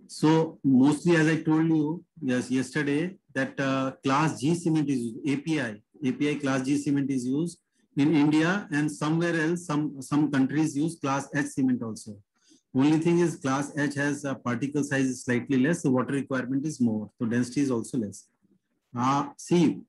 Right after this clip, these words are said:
one, one sack of cement, one sack of cement is ninety-four pounds. Now conventional, uh, construction cement come in India in fifty K G bags.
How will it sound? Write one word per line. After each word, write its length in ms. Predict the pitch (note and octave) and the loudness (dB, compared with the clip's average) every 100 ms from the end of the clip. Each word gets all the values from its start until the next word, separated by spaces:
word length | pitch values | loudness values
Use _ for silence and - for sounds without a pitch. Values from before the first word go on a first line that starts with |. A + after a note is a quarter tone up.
| _ _ _ - | _ _ _ -12
one, 500 | A#2 D#3+ G3+ G3+ - - | 0 2 4 2 -4 -6
one 220 | B2+ E3+ F#3+ | 0 2 2
sack 300 | F3+ F3 F3+ | 2 2 0
of 280 | F3+ - - C#3+ | -2 -4 -10 -8
cement, 520 | - D3 D#3+ A2+ E2+ _ | 0 2 4 2 -2 _
one 180 | C#3 D#3+ | -2 -2
sack 260 | - D3+ D3+ | -2 -2 -4
of 120 | C#3 | -4
cement 360 | C3+ A#2+ G2 - _ _ _ _ | -2 -2 -2 -8 _ _ _ _
is 220 | D#3+ E3+ | 2 2
ninety-four 640 | C3 C#3 D3 E3+ D#3+ D3+ - | 2 4 2 2 0 -2 -2
pounds. 400 | B2 G#2 - - | -4 -4 -6 0
Now 240 | C3 C#3+ | 2 2
conventional, 760 | C#3+ C#3 D3 D#3 - F3 F3 F3 - | 2 4 4 2 0 2 0 -2 -8
uh, 180 | C#3 C#3 | -8 -6
construction 520 | C3+ B2+ D#3 D#3 F3 | -4 -2 -2 -2 -2
cement 340 | E3 D#3+ E3 D#3 | 0 0 0 0
come 280 | D#3+ E3+ C#3+ | -2 -4 -2
in 140 | C#3+ | 0
India 400 | C#3+ D#3 D#3+ E3+ | 2 2 0 0
in 180 | D#3+ E3 | -4 -4
fifty 340 | - D3 E3 | -6 -2 -2
K 160 | D#3 C#3 | 2 2
G 100 | C3+ | 2
bags. 360 | A#2+ G#2 - | 0 -6 -12